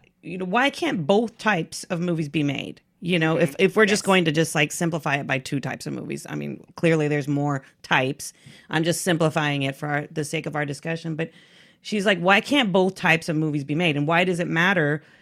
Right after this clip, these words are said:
Speaker 1: what scores they have as long as they're still being made?" You know, like,
Speaker 2: Right.
Speaker 1: should we be just
Speaker 2: Wow.
Speaker 1: celebrating that we,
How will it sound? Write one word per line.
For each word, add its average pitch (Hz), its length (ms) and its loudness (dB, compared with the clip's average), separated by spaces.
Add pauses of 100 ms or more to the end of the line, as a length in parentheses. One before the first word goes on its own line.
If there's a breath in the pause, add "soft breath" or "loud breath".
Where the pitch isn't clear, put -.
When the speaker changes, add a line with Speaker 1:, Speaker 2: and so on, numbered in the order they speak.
(320 soft breath)
Speaker 1:
what 175 220 2
scores 254 400 2
they 160 100 4
have 135 380 2
as 165 100 -2
long 180 180 2
as 175 120 0
they're 185 180 2
still 196 300 2
being 160 320 2
made?" 151 420 0 (200)
You 165 160 2
know, 156 220 2
like, 151 220 4
Speaker 2:
Right. 165 200 -4
Speaker 1:
should 185 180 0
we 208 120 0
be 185 140 -2
just 165 240 2
Speaker 2:
Wow. - 40 -2
Speaker 1:
celebrating 185 540 2
that 156 160 -2
we, 170 260 -4